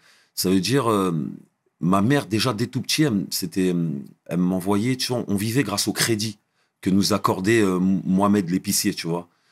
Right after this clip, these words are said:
Euh, v-, une belle personne, tu vois. Donc, tous les jours, elle m'envoyait aller acheter un bout de pain, un bout de lait. Il fallait que je l'in-, l'inscrive au, au, au carnet, tu vois, de, du crédit. Et à la fin du mois,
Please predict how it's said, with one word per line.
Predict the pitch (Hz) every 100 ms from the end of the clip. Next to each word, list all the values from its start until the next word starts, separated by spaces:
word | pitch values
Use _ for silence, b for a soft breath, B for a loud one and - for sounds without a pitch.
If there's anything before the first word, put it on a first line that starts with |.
| _ _ -
Euh, | 85 82
v-, | 82 - -
une | 98
belle | 85 113
personne, | - 107 - 90
tu | 80 82
vois. | 90 - b b b
Donc, | 104 101
tous | -
les | 135 117
jours, | 120 190
elle | 131
m'envoyait | 120 101 110 113
aller | 107
acheter | 95 - 139 143
un | 107
bout | 92 98
de |
pain, | - 131 139
un | 123
bout | 92
de | 92 107
lait. | 131 160
Il | 127
fallait | - 98
que | 98
je | 101 90
l'in-, | 98 95
l'inscrive | 98 107 - - 120
au, | 101 92 87
au, | 82 85 82
au | 90
carnet, | - 92 110 131
tu | -
vois, | 98
de, | 87 87
du | 82
crédit. | - 101 104 160 185 b b b b
Et | -
à | 92
la | 101
fin | 101 120
du | 107 101
mois, | 98 127 160 160